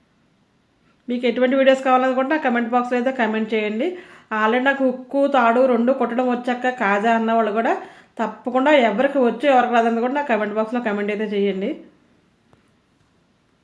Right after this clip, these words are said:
వాళ్ళు నన్ను చూసి ఎవరైనా నేర్చుకుంటే వాళ్ళు కూడా కామెంట్ చేయండి నాకు. అంటే ఎంతమంది నన్ను చూసి నేర్చుకున్నారో నాకు తెలుస్తుంది కదా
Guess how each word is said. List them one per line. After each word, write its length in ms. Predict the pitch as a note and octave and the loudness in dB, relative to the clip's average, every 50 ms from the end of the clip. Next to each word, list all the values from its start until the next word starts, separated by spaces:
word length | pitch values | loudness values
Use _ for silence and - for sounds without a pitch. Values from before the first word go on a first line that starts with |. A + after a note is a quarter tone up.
| _ _ _ _ _ B3+ | _ _ _ _ _ 0
వాళ్ళు 140 | C4 C#4 C4 | 0 2 2
నన్ను 180 | B3+ B3 C4 B3 D4+ | 2 2 2 2 2
చూసి 140 | D#4+ D#4 E4 | 2 4 4
ఎవరైనా 240 | D4+ D4 D4 D4 D4 C#4+ | 4 4 4 2 4 4
నేర్చుకుంటే 400 | C#4 C4+ C4 - - C4+ B3+ C4+ C4 A#3+ | 4 4 2 0 -4 -2 0 0 0 0
వాళ్ళు 200 | A3+ G#3+ G#3+ A3 G#3+ A#3 | 0 0 0 0 0 0
కూడా 120 | A#3+ C#4+ D4 C#4+ | 0 0 0 2
కామెంట్ 280 | B3 A#3 A#3 A3+ A3+ A#3 | 0 0 0 0 0 0
చేయండి 200 | A#3 A3 A3 A3 G#3 | 0 0 0 -2 -2
నాకు. 160 | G3+ A#3+ D4 D#4+ C#4 B3 | -2 -2 -2 -2 0 -2
అంటే 180 | B3 A#3+ D4 D#4 D#4 B3 G3+ | 0 0 -2 0 2 2 2
ఎంతమంది 440 | G3+ G3+ G3+ - B3 B3+ C4+ C4+ C#4+ C#4 | 2 0 -2 -2 -2 0 0 0 0 0
నన్ను 140 | C4+ C4 A#3+ B3+ | -2 -2 -2 -2
చూసి 140 | B3+ B3 B3 B3 | -2 -2 0 -2
నేర్చుకున్నారో 400 | B3+ B3 B3 B3 A#3+ A#3+ B3 B3 B3 B3 | -2 -2 -2 -2 -2 0 0 0 0 -2
నాకు 120 | B3 A#3+ B3 | -2 -2 -2
తెలుస్తుంది 340 | A3 A3 A3 A3 - A3 A3+ A3 | -2 -2 -4 -4 -6 -4 -4 -2
కదా 120 | A#3+ C4+ | 0 0